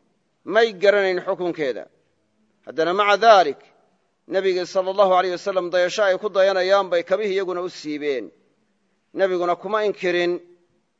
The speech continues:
oo waa u taqriiriyey. Marka waxay ku tusinaysaa shaygii xataa xukunkiisa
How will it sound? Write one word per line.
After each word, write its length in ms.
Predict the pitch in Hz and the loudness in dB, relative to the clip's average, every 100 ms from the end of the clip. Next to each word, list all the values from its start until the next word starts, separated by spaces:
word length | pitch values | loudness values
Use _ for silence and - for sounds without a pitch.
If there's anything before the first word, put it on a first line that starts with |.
| _ _ - | _ _ -4
oo 120 | 170 | 0
waa 160 | 180 214 | 2 2
u 40 | |
taqriiriyey. 680 | 214 - 185 170 156 135 98 _ _ _ _ _ _ | 0 0 0 -2 -2 -8 -12 _ _ _ _ _ _
Marka 220 | - 151 170 | -14 -4 0
waxay 240 | 170 185 | 0 0
ku 80 | 196 | -2
tusinaysaa 600 | 202 196 240 226 190 185 | -8 -2 0 0 2 0
shaygii 540 | 175 233 247 220 190 185 | 0 0 -2 -2 -4 -2
xataa 320 | 185 185 185 | -2 -2 -2
xukunkiisa 800 | 202 240 214 196 226 208 170 190 | -2 -4 -4 -6 -10 -12 -6 -2